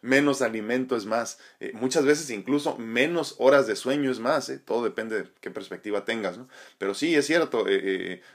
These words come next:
menos problemas es mucho más, ¿no? Eh, menos problemas igual a mucho más facilidad, me, perdón, <laughs> felicidad, discúlpenme. Entonces, eh, obviamente como que conforme vamos, eh,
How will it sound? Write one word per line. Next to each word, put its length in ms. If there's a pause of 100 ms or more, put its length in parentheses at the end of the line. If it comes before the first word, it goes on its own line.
menos 340
problemas 500
es 80
mucho 300
más, 320
¿no? 160
Eh, 240
menos 260
problemas 420
igual 220
a 60
mucho 260
más 160
facilidad, 540 (240)
me, 140
perdón, 300
<laughs> 60
felicidad, 600
discúlpenme. 420 (320)
Entonces, 480 (380)
eh, 400 (560)
obviamente 560
como 240
que 160
conforme 440
vamos, 520
eh, 340